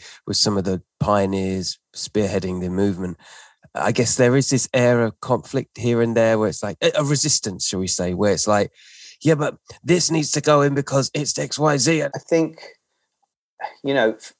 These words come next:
Speaker 2: I guess from their point of view, they, they are embracing urban sports for a reason, because the demographic that they wanna reach
Speaker 1: Mm.
Speaker 2: is, is within these activities,
Speaker 1: Huge,
Speaker 2: you know, whether
Speaker 1: yeah.
Speaker 2: it be, uh, skateboarding, B M X in,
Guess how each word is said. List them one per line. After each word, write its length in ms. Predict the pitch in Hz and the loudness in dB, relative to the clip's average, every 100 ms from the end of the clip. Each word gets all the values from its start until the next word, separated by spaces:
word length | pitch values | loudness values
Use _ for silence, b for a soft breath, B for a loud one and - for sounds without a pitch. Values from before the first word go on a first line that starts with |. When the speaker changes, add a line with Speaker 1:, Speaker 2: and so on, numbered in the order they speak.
| - | -6
Speaker 2:
I 80 | 113 | 0
guess 240 | 156 - | 2 2
from 140 | - 127 | 2 4
their 140 | 135 | 4
point 260 | 139 139 110 | 4 -2 -4
of 100 | - | -4
view, 120 | 113 | 2
they, 200 | 113 113 - | 4 4 4
they 140 | 117 | 6
are 400 | 120 131 131 120 - | 8 8 6 4 0
embracing 600 | 110 101 123 120 - 110 | -8 2 2 2 -4 -4
urban 300 | 110 107 104 | -2 -2 -6
sports 420 | - - 117 101 | -6 -2 0 0
for 180 | - 104 | -2 0
a 40 | |
reason, 420 | 104 127 113 101 90 | 0 0 -2 -6 -12
because 320 | 104 - - | -14 -14 -10
the 80 | 101 | -4
demographic 800 | 110 104 98 117 113 - 104 | -2 -2 0 2 2 0 -6
that 160 | 110 - | -6 -4
they 120 | 110 | -4
wanna 240 | 101 101 98 | -2 -4 -2
reach 540 | 123 117 - - - _ _ _ - | 0 -2 -4 -14 -16 _ _ _ -12
Speaker 1:
Mm. 100 | 110 | -8
Speaker 2:
is, 320 | 101 104 - - - | -6 -8 -10 -16 -8
is 180 | 110 107 | -8 -6
within 380 | 110 123 120 | -4 0 0
these 240 | 107 104 101 | 0 -2 -2
activities, 580 | 110 - 127 104 - 107 | -2 -2 -2 -2 -2 -4
Speaker 1:
Huge, 220 | 95 - | -4 -6
Speaker 2:
you 60 | |
know, 80 | 104 | -4
whether 200 | 98 107 | -2 0
Speaker 1:
yeah. 100 | 104 | -2
Speaker 2:
it 80 | 101 | -4
be, 260 | 107 101 92 b b b - | -6 -8 -12 b b b 0
uh, 140 | 107 | 2
skateboarding, 640 | 101 - 117 107 107 104 98 | 2 4 2 2 0 0 -2
B 140 | 104 | -2
M 100 | 101 | -2
X 240 | 101 - - | -4 -4 -4
in, 220 | 98 | -6